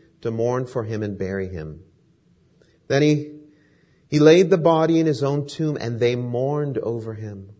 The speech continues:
and said, "Alas, my brother."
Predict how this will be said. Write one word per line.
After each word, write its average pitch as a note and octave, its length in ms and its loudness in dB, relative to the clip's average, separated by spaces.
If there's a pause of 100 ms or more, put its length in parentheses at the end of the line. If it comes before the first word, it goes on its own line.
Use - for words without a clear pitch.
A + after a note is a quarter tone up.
(460)
and B2 160 -4
said, C#3 240 -2
"Alas, E3 920 0 (440)
my C3 240 -2
brother." B2+ 680 0